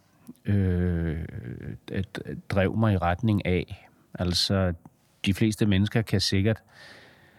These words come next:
øh, også, øh, relatere til det, øh, man tænker over, når man siger, "Hvad driver mig?"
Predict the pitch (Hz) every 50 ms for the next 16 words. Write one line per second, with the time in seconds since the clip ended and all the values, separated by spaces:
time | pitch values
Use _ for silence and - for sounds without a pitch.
0 | _ - - 127 95 87 - 82 92 98 - - 127 117 110 - _ _ - -
1 | - 110 101 95 95 85 67 71 - - - - - - - - - - 80 95
2 | 95 92 95 90 - - 113 101 95 117 104 - - 95 - 98 95 101 107 107
3 | 110 104 95 90 87 80 53 50 - - - - - - - - - - - -
4 | - 120 101 92 90 90 95 92 92 95 95 87 - - 101 98 104 101 127 -
5 | - - 101 101 - - 113 123 123 120 113 104 98 98 98 98 95 92 - -
6 | 101 98 90 95 104 104 - 101 101 90 - 113 131 127 120 101 92 87 85 80